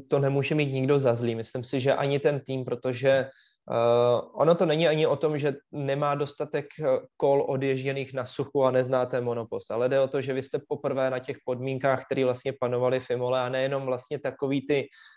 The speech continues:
mokrý podmínky nebo přechodný, které jsou úplně nejhorší pro piloty, ale především ještě tam bylo i chladno. A tahle kombinace toho všeho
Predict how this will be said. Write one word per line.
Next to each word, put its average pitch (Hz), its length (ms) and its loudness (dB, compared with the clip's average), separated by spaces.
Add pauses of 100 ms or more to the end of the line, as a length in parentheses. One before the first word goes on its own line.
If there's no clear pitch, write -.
(460)
mokrý 147 480 6
podmínky 135 540 2
nebo 135 160 6
přechodný, 135 680 0
které - 180 -6
jsou 120 260 0
úplně 131 300 4
nejhorší 131 500 2
pro 123 160 4
piloty, 113 400 -2
ale 117 180 -2
především 127 420 -6
ještě 131 220 -6
tam 135 160 -2
bylo 139 180 4
i 143 60 0
chladno. 127 500 0
A - 180 -16
tahle 147 240 2
kombinace 139 560 -2
toho 147 220 -2
všeho 139 400 -4